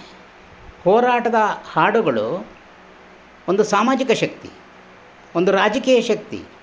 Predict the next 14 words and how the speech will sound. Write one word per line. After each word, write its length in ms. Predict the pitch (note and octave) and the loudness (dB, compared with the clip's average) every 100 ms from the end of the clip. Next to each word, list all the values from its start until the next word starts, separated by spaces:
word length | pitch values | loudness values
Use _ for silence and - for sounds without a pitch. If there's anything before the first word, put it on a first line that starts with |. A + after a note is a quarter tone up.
| - - - - - - - - - - - - - - - - | -20 -20 -20 -20 -20 -20 -20 -20 -20 -20 -20 -20 -20 -20 -20 -4
ಒಂದು 200 | E3+ G3 | -2 0
ಸಾಹಿತ್ಯಿಕ 500 | - G#3 A#3+ B3 B3+ | 0 0 2 2 2
ಶಕ್ತಿ 440 | A#3 G#3+ - A2+ G2 - - - - - - - C3 | 0 -2 -4 -10 -10 -16 -20 -20 -20 -20 -20 -6 0
ಮತ್ತು 320 | D3 D#3+ - D3+ D3 | 0 -2 -4 -4 -4
ಸಾಂಸ್ಕೃತಿಕ 680 | - C3 D#3+ D#3+ D3+ C3+ C3 | -2 -2 -2 -4 -6 -4 -6
ಶಕ್ತಿ. 460 | - - - - - - - - - - - - - - - | -4 -10 -12 -20 -20 -20 -20 -20 -20 -18 -18 -20 -20 -18 -4
ಅದಕ್ಕೆ 340 | E3+ G#3 A3+ G#3+ C#3+ | -2 0 0 -2 0
ಜನರ 360 | D3+ G3 A#3 A#3 A#3 - | 0 2 0 0 -2 0
ಎದೆಯಾಳವನ್ನು 1000 | E3+ G3 G3+ G#3 A3+ A#3+ A3+ G#3+ G3 G3 G#3 A3+ - - | 0 2 2 2 2 2 0 0 -2 -4 -6 -10 -14 -4
ಪ್ರವೇಶ 360 | D#3 F#3 F3 | 0 2 0
ಮಾಡುವ, 320 | E3 C#3 A2 G2+ - - - - - - - - - - - - C3+ B2+ | -2 -2 -2 -6 -10 -18 -20 -20 -20 -20 -20 -20 -20 -20 -20 -20 -10 0
ಜನರ 400 | F#3 A3+ A#3 A#3 | 2 2 0 0
ಹೃದಯ 520 | A3+ F3 F3 G#3+ A3 | 0 0 0 0 0
ಮತ್ತು 380 | G#3+ G3 - | -2 -6 -6